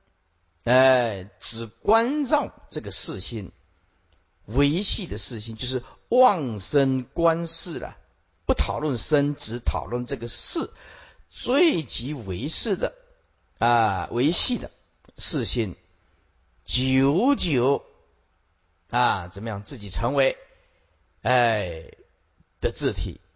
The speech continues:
所以懒为自体啊，这个自体就是以事心为自体，不是我们所讲的究竟的真如的本体。懒为自体，就是把最极维系的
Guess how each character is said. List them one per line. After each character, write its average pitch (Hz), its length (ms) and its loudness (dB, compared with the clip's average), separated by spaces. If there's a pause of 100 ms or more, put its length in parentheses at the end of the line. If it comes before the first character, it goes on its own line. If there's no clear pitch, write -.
(240)
所 123 120 0
以 - 20 -4
懒 117 640 2
为 135 440 0
自 160 400 -2
体 98 640 -6 (160)
啊， - 360 -10 (500)
这 - 100 2
个 294 80 2
自 311 240 2
体 - 340 -4
就 185 160 0
是 175 120 -4
以 110 280 -2
事 247 400 0
心 196 400 -2
为 123 220 -2
自 151 240 -2
体， - 320 -8 (300)
不 127 80 4
是 202 160 2
我 92 240 -4
们 107 240 -4
所 156 180 0
讲 98 360 -4
的 113 180 -4 (400)
究 175 260 2
竟 131 220 -4
的 117 100 -2
真 226 300 2
如 147 100 -2
的 101 100 -4
本 107 300 -6
体。 - 300 -12 (100)
懒 98 400 0
为 107 160 -2
自 139 220 -6
体， 117 100 -2
就 147 160 -4
是 - 80 -6
把 - 160 0 (960)
最 302 320 4
极 147 220 -4
维 131 400 0
系 262 320 -2
的 156 120 2